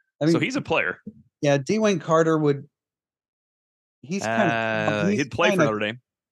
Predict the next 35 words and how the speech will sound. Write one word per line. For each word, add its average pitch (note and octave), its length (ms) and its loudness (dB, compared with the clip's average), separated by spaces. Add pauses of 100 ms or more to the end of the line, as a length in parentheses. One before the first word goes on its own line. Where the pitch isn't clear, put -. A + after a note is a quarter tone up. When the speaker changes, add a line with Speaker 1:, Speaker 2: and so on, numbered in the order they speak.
(160)
Speaker 2:
Rotate A#2 300 -4
in. A2+ 120 -4
Speaker 1:
Yeah, G#3 160 0
well, F3 260 6
yeah, F3+ 220 6
and D#3 160 4
so F3 100 0
I D#3 60 4
was C#3+ 100 -2
Speaker 2:
Yeah, - 40 -4
Speaker 1:
gonna C#3 120 0
say - 200 -6
he's C#3 100 2
Speaker 2:
clearly. F#2 100 -6
Speaker 1:
kinda E3+ 140 -4 (180)
combo, D3 540 0 (140)
uh, C3+ 140 -8
D D#3 280 0
N C#3+ 160 0
D C3 180 -6
tackle. D3+ 500 0
I C#3+ 120 4
think D3+ 140 -2
he D3+ 100 0
would B2+ 100 -4
play C3 200 -4
D A#2+ 180 -8
tackle C#3+ 560 -2 (480)
for C3 120 -2
Notre B2 280 2
Dame D3 460 0 (380)
and C3 220 -4
would B2+ 180 0
find C3 320 0
himself B2 640 0